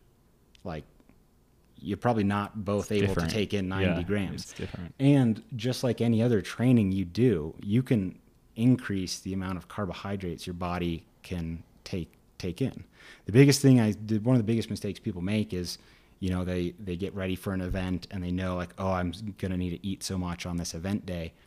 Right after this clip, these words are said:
Speaker 1: And so they're just stuffing their face on the event day, and then their gut just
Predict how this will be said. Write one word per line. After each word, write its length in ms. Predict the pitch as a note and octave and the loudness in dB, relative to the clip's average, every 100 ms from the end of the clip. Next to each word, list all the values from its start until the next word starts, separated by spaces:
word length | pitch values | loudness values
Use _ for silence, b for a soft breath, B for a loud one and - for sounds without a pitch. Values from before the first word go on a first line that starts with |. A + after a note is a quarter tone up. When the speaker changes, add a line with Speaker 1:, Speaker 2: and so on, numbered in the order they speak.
| b b | b b
Speaker 1:
And 120 | F#2 | -12
so 100 | G2+ | -8
they're 140 | F#2 F2+ | -6 -6
just 320 | F2 E2+ - _ - | -8 -10 -14 _ -14
stuffing 540 | - - G#2+ G2 G#2 F#2 | -10 -4 0 0 0 -2
their 120 | F2 | -2
face 340 | G2 F#2+ F2+ | -2 -2 -2
on 100 | F#2 | -4
the 80 | E2 | -4
event 260 | E2 A2+ F2 | -2 -2 -2
day, 300 | E2+ D#2 - | -6 -8 -8
and 120 | F#2+ | -6
then 80 | F2 | -4
their 140 | F2+ | -6
gut 460 | E2+ F2 G2+ - G#2+ | -10 -4 -4 -4 -10
just 420 | F#2 F2 - | -8 -8 -10